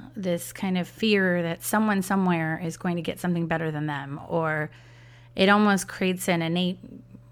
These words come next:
competitiveness, which is ridiculous, even with their own team members. One of the ways I also have, am seeing this play out in this, um, post-covid world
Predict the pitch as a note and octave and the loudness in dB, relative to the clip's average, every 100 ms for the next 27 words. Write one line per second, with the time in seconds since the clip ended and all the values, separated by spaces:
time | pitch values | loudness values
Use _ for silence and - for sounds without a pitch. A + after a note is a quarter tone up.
0 | - - - D#3+ - A#3 E3+ D3+ C#3+ C#3+ | -20 -12 -8 -4 0 0 0 -4 -8 -8
1 | - G3+ F3+ F3+ - E3+ G3+ F#3+ D3+ D#3+ | -8 -6 -4 -4 -4 -6 -4 -4 -8 -8
2 | F3+ F#3 F3+ F3 F3+ F3+ F3 - F#3 D3+ | -6 -2 -2 -2 -2 0 -2 0 0 -2
3 | C#3 - D3+ - - - - - - - | -6 -10 -12 -14 -20 -20 -20 -20 -20 -20
4 | - G#3 C#4 D#4+ A#3 F#3+ F#3 F3 - G3 | -2 8 10 10 8 6 6 4 4 2
5 | - B3 A#3 G3 - - G#3+ G#3 A3+ A3 | 2 4 4 0 -8 -4 0 2 2 4
6 | G3+ - - F#3+ G#3+ G3+ F3 F3+ - F3 | 2 -2 0 2 4 4 4 4 0 -2
7 | E3+ E3 - - F3+ E3 D#3+ D3+ - - | -2 -4 -8 -4 -2 -2 -4 -6 -10 -2
8 | G3+ F#3+ - - F3 E3+ F3 A#3+ G#3 E3 | 0 0 -2 0 2 0 2 4 4 2
9 | D#3+ | -2